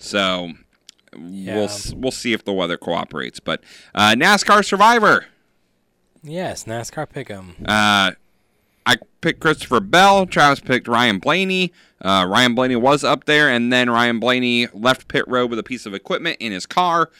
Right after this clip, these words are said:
Speaker 1: So he went a lap down, and, uh, through no effort, Travis, the guys dove for it. It was real, a great effort from his guys. Like,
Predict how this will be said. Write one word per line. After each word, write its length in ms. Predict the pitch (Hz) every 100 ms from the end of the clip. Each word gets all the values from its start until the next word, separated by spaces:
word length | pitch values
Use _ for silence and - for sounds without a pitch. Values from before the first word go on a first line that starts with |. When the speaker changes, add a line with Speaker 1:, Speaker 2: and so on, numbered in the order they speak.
| _ _
Speaker 1:
So 480 | - 107 98 95 92 -
he 80 | 104
went 160 | 107 104
a 40 |
lap 240 | 107 101 110
down, 500 | 131 139 135 135 131
and, 440 | 104 101 101 98
uh, 180 | 95 92 - - _ _
through 160 | 226 247
no 200 | 254 254
effort, 500 | 214 214 220 208 -
Travis, 500 | 185 185 175 - - _ _ _ _
the 140 | 113 123
guys 560 | 117 151 170 170 107 95 -
dove 340 | 135 131 120
for 400 | - - 98 98
it. 100 | 64 - _ -
It 200 | 143 156
was 260 | 151 131 -
real, 380 | - 127 151 180 -
a 80 |
great 380 | 127 107 151 180
effort 440 | - 135 - 139 -
from 160 | 120
his 100 | 117
guys. 340 | 101 113 113 107
Like, 160 | 110